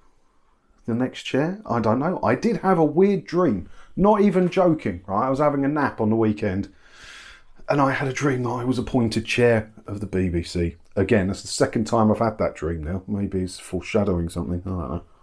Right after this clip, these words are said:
Be a good job. But I am far from qualified for that, and I wouldn't last five minutes 'cause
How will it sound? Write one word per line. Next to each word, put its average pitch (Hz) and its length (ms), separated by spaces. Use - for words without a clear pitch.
Be 95 100
a - 20
good - 200
job. 87 260
But 123 120
I 143 160
am 110 100
far 139 420
from 110 200
qualified 95 600
for - 140
that, 90 320
and 104 120
I 101 60
wouldn't 95 260
last 92 240
five 95 240
minutes 104 280
'cause 87 260